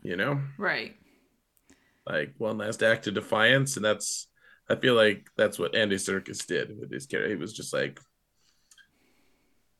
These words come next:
Speaker 1: "All right, I have to make it, I have to, like, flip that switch mentally that I'm dead already. I,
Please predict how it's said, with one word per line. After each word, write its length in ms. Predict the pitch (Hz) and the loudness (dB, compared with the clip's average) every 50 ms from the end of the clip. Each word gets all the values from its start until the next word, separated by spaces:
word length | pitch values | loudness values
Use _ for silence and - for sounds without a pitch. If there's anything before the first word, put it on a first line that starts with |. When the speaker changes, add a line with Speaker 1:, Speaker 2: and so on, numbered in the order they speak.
| _ - | _ 4
Speaker 1:
"All 60 | 120 | 6
right, 160 | 117 107 - | 6 6 6
I 80 | - 104 | 6 4
have 100 | 117 117 | 2 2
to 80 | - 123 | 2 0
make 200 | 120 120 120 113 | 2 2 2 2
it, 260 | 123 117 120 107 - _ _ _ _ _ | 2 2 2 0 -2 _ _ _ _ _
I 60 | - 113 | 0 0
have 160 | 110 110 - | 0 0 2
to, 240 | 123 110 101 101 104 | 2 2 2 2 2
like, 320 | 107 104 95 80 71 - - _ _ _ _ _ _ _ _ _ _ _ _ _ _ _ _ - | 2 2 2 0 -2 -6 -14 _ _ _ _ _ _ _ _ _ _ _ _ _ _ _ _ 0
flip 220 | 131 131 135 135 - | 2 2 2 4 4
that 140 | 139 135 135 | 4 4 4
switch 300 | - - 120 113 - 120 | 4 2 2 2 0 0
mentally 360 | 110 98 95 - - 92 92 | -2 -2 -2 -2 -4 -2 0
that 140 | 82 85 85 | 0 2 2
I'm 160 | 95 101 98 | 2 2 2
dead 240 | 95 101 82 78 73 | 2 2 2 2 2
already. 420 | - - 87 73 55 50 50 - - | 0 0 2 2 0 0 -2 0 0
I, 140 | 78 90 - | 0 0 -2